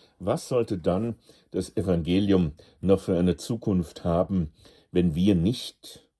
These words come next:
im Angesicht von Krisen uns mutig in die Zukunft hineinstürzen? Ja,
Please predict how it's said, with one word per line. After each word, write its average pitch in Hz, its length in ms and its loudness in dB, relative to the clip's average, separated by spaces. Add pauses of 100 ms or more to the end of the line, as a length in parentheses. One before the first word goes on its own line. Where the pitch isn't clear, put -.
(300)
im 92 180 -4
Angesicht 131 640 0
von 87 260 -2
Krisen 98 760 0 (460)
uns 92 260 -4
mutig 107 680 0 (520)
in 90 160 0
die 78 120 -2
Zukunft 87 760 -4
hineinstürzen? - 960 -6 (240)
Ja, 104 420 2